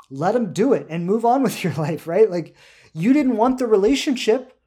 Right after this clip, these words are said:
so why are you still concerned about it would be my question. Right? Like, that's where you've gotta find your own closure, right? Where I don't need, and, and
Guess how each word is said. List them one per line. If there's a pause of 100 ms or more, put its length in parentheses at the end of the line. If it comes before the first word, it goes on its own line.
(640)
so
why
are
you
still
concerned
about
it
would
be
my
question. (1300)
Right?
Like,
that's
where
you've
gotta
find
your
own
closure, (580)
right?
Where
I
don't
need,
and,
and